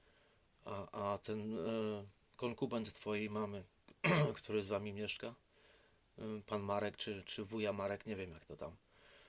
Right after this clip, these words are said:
e, może publikować wasze wspólne zdjęcia, ustawiać się z wami do zdjęcia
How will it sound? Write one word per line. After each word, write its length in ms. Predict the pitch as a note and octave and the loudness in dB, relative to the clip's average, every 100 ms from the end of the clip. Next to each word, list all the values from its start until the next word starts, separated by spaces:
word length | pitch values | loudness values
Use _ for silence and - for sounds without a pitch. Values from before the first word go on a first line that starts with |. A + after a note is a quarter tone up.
| - _ - | -20 _ -16
e, 60 | - - - - - _ _ _ _ _ _ - | -12 -10 -10 -12 -16 _ _ _ _ _ _ 0
może 220 | C#3+ C#3 | 4 4
publikować 760 | A2 A2+ A2+ - G2 G2 - - - - - | 2 -2 -6 -2 -2 -2 -4 -10 -16 -20 -18
wasze 340 | G#2 G#2 - | -2 0 0
wspólne 380 | G#2 - A2 G2+ | -4 -6 -4 -4
zdjęcia, 500 | F2+ A2 A#2 - - - - - - - | -4 -4 -4 -6 -8 -14 -20 -20 -20 -12
ustawiać 400 | - - A2 A2 | -6 0 4 4
się 100 | - | 2
z 40 | G#2+ | 4
wami 240 | A2+ A#2+ | 2 2
do 160 | A2+ A2+ | 0 0
zdjęcia 540 | B2 B2+ - C3+ C#3+ | -2 -4 -4 -6 -8